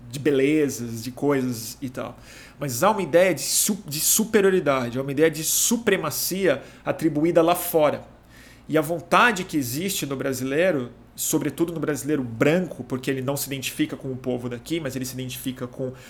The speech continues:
o imigrante que outrora o avô dele foi, é, ele, ele tenta se projetar pra fora. E como eu falei, é, é uma ideia de, quase de, é,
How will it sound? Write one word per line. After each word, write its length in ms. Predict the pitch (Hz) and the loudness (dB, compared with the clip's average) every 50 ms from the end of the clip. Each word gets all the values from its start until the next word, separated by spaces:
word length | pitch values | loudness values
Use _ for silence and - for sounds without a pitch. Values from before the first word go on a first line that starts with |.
| - - - - - - - | -20 -20 -20 -20 -20 -12 -6
o 100 | 139 139 | -4 -4
imigrante 520 | 139 135 135 117 131 139 143 143 131 - | -2 -2 -2 0 0 0 0 0 -2 -6
que 180 | - - 135 135 | -6 -4 0 4
outrora 520 | 135 139 131 135 - 139 143 156 165 156 | 4 4 4 2 2 6 6 8 8 8
o 60 | 135 131 | 6 4
avô 220 | 123 123 127 123 | 4 2 0 0
dele 240 | 123 127 123 120 117 | 0 0 0 0 -2
foi, 400 | - - 151 165 175 165 123 - - - - - - - - - - - - - - - - - - - - - - - - | -2 0 2 4 4 2 2 -2 -8 -20 -20 -20 -20 -20 -20 -20 -20 -20 -20 -20 -20 -20 -20 -20 -20 -14 -14 -14 -14 -8 -2
é, 600 | - 143 139 135 135 131 131 131 131 127 127 123 - - - - - - - - - - - - - - - | 2 2 4 4 4 2 2 2 2 2 0 -4 -8 -18 -20 -20 -20 -20 -20 -20 -20 -20 -20 -20 -20 -12 -4
ele, 420 | - 160 143 143 156 156 156 156 - - - - - | 0 2 2 4 4 2 2 0 -4 -18 -16 -8 -4
ele 260 | 156 147 147 151 143 - - - | -2 0 0 0 -2 -4 -4 -2
tenta 220 | 175 165 - 165 | -2 -2 0 0
se 300 | - - - - - 226 | -2 0 0 2 2 2
projetar 500 | 226 226 226 202 - 190 180 - 185 180 | 4 4 4 4 4 4 4 6 6 6
pra 160 | 180 - 185 185 | 6 4 2 0
fora. 440 | - - - 147 135 120 117 117 - - - - - - - - - 131 | 0 2 4 4 4 4 2 -2 -10 -14 -20 -20 -20 -20 -20 -20 -20 -12
E 40 | |
como 200 | - - 151 147 | -6 -4 -2 -2
eu 40 | 156 | -2
falei, 420 | - - 170 156 143 135 127 123 - | 2 4 6 6 6 6 4 2 2
é, 220 | - 131 135 131 135 - | 0 -2 -2 -2 -2 -2
é 80 | 139 | 0
uma 180 | 135 135 143 147 | 0 0 -2 -2
ideia 360 | 135 120 151 151 151 151 151 | 0 4 4 6 6 4 2
de, 760 | 143 127 123 131 147 151 151 151 147 147 143 139 131 127 123 - | 0 -2 -4 -4 -2 -2 -2 0 0 0 0 0 0 -2 -2 0
quase 400 | - 147 147 160 156 - 160 156 | 4 8 8 8 8 4 0 -2
de, 640 | 139 131 143 151 151 151 147 147 143 139 135 131 123 120 117 117 123 - - - - - - - - - - - - - - - - - - - - - - - - - - - - - - - - - - - - - - - - - - - - - - - - | -2 -2 0 2 4 4 4 4 2 2 0 -2 -4 -8 -12 -16 -18 -20 -20 -20 -20 -20 -20 -20 -20 -20 -20 -20 -20 -20 -20 -20 -20 -20 -20 -20 -20 -20 -20 -20 -20 -20 -20 -20 -20 -20 -20 -20 -20 -20 -20 -20 -20 -20 -20 -20 -20 -20 -20 -18 -12 -12 -10 -10 -6
é, 520 | - 127 127 123 123 123 123 120 120 120 | -2 2 2 4 4 2 0 0 -2 -4